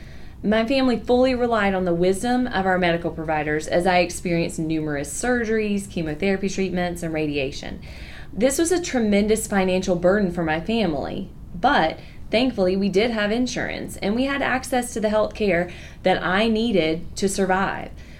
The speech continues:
So from a young age, my perspective was to be one hundred percent transparent with healthcare providers because I related that transparency to good health outcomes.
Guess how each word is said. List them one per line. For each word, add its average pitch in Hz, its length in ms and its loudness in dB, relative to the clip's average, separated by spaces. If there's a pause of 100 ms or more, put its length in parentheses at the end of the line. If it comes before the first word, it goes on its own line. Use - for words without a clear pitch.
(120)
So 262 300 4
from 262 200 2
a 254 40 4
young 262 320 4
age, 277 420 -2
my 220 280 2
perspective 214 800 -2
was 175 260 2
to 190 80 0
be 214 140 -2
one 214 180 0
hundred 285 340 0
percent 269 460 -4
transparent 196 920 -2
with 254 160 -2
healthcare 214 420 -2
providers 151 560 -2 (380)
because 240 200 4
I 233 120 6
related 226 440 2
that 214 220 2
transparency 208 920 -2
to 196 120 2
good 190 300 2
health 190 320 2
outcomes. 180 680 -2